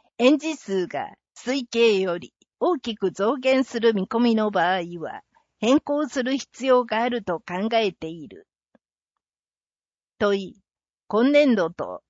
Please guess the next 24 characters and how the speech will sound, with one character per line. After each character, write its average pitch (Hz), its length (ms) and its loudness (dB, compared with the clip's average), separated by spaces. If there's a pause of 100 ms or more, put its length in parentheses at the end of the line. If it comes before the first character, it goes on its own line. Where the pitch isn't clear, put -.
来 233 240 -2
年 294 220 4
度 196 160 0
に 165 160 -4
お 185 100 -2
い 190 100 -6
て 170 220 -4
は、 - 220 -8 (380)
何 277 300 4
を 175 200 0
行 240 300 -2
う 233 80 -2
こ 214 160 -4
と 240 260 0
を 123 60 -10
想 196 280 -2
定 214 300 0
し - 140 -10
て 196 120 -2
い 185 120 -4
る 170 220 -6
か。 - 180 -16 (1000)
ま 208 160 0
た、 170 320 -6